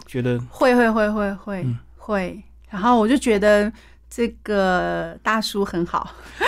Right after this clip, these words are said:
Speaker 2: <laughs> 感觉可以靠得住。
Speaker 1: 被爱冲昏头，就是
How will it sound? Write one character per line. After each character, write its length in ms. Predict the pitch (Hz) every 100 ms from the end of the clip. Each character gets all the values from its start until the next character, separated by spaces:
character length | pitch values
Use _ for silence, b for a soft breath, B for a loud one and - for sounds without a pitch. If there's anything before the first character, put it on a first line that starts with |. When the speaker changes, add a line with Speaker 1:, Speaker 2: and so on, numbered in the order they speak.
| 784
Speaker 2:
<laughs> 460 | 480 - 269 269
感 160 | 269 196
觉 220 | 190 190 190
可 100 | 214
以 60 |
靠 180 | 190 190
得 100 | 185
住。 320 | 180 208 190 175 -
Speaker 1:
被 160 | 190
爱 160 | 175 180
冲 260 | 165 165
昏 140 | 156 156
头， 140 | 127
就 120 | 127
是 300 | 135 143 127